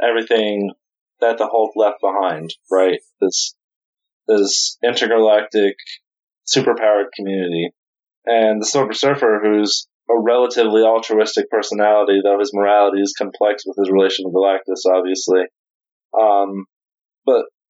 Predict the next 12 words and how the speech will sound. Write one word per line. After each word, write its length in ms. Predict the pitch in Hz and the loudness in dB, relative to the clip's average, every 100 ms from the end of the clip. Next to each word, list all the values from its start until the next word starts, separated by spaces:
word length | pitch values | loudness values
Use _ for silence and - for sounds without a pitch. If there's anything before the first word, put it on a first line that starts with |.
| _ _ - | _ _ 0
ob-, 220 | 139 131 135 | 0 0 0
o-, 160 | 139 - | 0 2
obviously 380 | 135 123 117 113 | 0 0 -4 -2
he's 120 | 110 | 0
portrayed 360 | 110 107 110 104 | -2 0 2 2
as 80 | 101 | 0
being, 200 | 104 98 | 0 2
like, 100 | 101 | 2
a 40 | 101 | 2
very 200 | 98 92 | 2 2
beautiful 580 | 98 101 98 95 92 80 _ | 2 2 2 2 0 -2 _
soul. 340 | - - - | -4 -4 -4